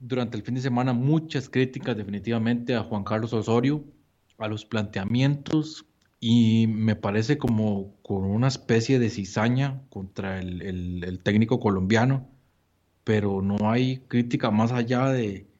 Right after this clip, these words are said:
de específicamente errores en el planteamiento o los jugadores que tal vez no tuvieron su mejor partido, sino que es todo como contra el, el, el técnico colombiano con poco fundamento, me parece.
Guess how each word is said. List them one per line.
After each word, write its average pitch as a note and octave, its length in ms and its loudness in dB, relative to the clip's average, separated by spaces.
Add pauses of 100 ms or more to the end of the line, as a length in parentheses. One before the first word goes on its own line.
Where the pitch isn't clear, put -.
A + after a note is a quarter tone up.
(380)
de A2 120 -2
específicamente A#2 1200 -2 (440)
errores A2 460 0
en A2 100 0
el G2+ 100 -2
planteamiento G#2+ 840 0
o G#2+ 240 0
los G2 120 2
jugadores G2+ 600 2
que G#2+ 120 0
tal F#2+ 200 -4
vez A2 420 0 (100)
no G#2+ 300 0
tuvieron A2 480 4
su G#2+ 160 0
mejor G2+ 380 2
partido, B2+ 680 2 (840)
sino A2+ 260 0
que C#3+ 100 2
es C#3 220 -2
todo D3+ 260 4
como A2 340 -2 (520)
contra G#2 460 0
el, G2+ 100 0
el, G2 360 -4
el G2 340 -4
técnico C3 380 2
colombiano B2+ 680 0 (360)
con A2 420 0
poco C#3 360 -2
fundamento, A#2+ 760 -4 (100)
me G#2 160 -2
parece. G2+ 560 -4